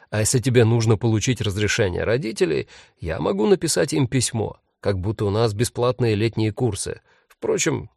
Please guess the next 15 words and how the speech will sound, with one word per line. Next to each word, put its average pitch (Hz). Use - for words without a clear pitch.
почему 101
как 120
будто? 117
Курсы 156
и -
есть». 113
Эрик 120
помотал 107
головой. 98
«Не 202
надо. 165
Я 175
живу 175
с 127
бабушкой. 127